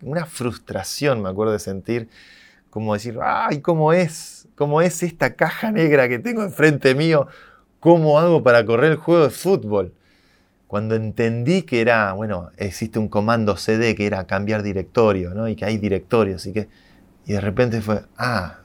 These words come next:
así funciona esta caja negra". Y bueno, nunca más pude salir de la caja.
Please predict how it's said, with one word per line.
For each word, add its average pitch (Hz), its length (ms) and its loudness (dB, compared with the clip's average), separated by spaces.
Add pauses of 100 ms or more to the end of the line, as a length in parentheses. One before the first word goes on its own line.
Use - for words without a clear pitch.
así 110 320 -6
funciona 104 560 -4 (100)
esta - 200 -2
caja 101 280 0
negra". 95 360 0 (760)
Y 95 120 -8
bueno, 90 400 -4
nunca 104 200 -4
más 101 200 -4
pude 104 180 0
salir 101 260 -2
de 101 80 4
la 90 120 0
caja. - 340 -4